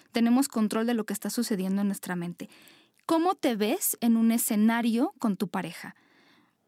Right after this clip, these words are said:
Eh, ¿qué te gustaría? A lo mejor va cambiando, porque yo también sé de muchas personas que a lo mejor,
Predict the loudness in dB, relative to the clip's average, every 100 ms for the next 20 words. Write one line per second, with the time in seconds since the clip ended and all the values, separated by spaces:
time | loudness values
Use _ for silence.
0 | _ -18 -14 -12 -6 -4 -4 0 0 0
1 | 0 -2 -2 -4 -4 -6 -10 _ _ -2
2 | 2 2 2 0 0 -4 _ _ _ -4
3 | 0 2 2 4 4 2 -2 -4 -2 0
4 | 0 2 4 4 2 0 0 0 -2 -2
5 | -6 -6 -6 -4 -4 -4 -2 -4 -2 -4